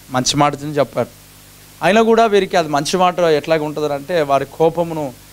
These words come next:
లేక వారి హృదయంలో ఉన్నది హట్, హట్ అయిపోతారు కదా. హట్ అంటే గుడిసె గురించి నేను చెప్పట్లేదు. ఆ,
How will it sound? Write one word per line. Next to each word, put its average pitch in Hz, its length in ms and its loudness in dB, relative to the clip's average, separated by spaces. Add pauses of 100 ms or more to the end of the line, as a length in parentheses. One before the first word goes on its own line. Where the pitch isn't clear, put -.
(140)
లేక 147 160 -2
వారి 139 200 2
హృదయంలో 156 420 0
ఉన్నది 151 240 -2
హట్, 135 340 -4
హట్ 127 300 -6
అయిపోతారు 143 560 -6
కదా. - 120 -14 (1080)
హట్ 139 160 -10
అంటే 165 600 2 (480)
గుడిసె 147 220 2
గురించి 180 260 0
నేను 160 140 -6
చెప్పట్లేదు. 131 680 -6 (1040)
ఆ, 120 240 0